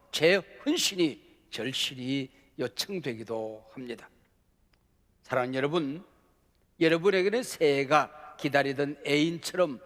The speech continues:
설레임으로 다가오고 있습니까? 아니면은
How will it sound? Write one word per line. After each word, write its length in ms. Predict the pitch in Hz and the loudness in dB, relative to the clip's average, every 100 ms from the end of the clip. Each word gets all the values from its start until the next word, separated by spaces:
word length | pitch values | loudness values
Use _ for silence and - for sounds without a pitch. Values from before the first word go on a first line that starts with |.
| - _ | -20 _
설레임으로 840 | - - 175 180 185 175 151 165 | -10 -2 0 4 4 4 0 -2
다가오고 720 | 170 139 131 131 120 117 151 165 | 0 0 2 2 0 0 0 0
있습니까? 640 | 147 - 160 131 - 104 _ _ _ _ _ _ _ _ _ _ | -6 -8 -8 -8 -10 -18 _ _ _ _ _ _ _ _ _ _
아니면은 520 | - 185 269 320 277 | 2 4 4 4 2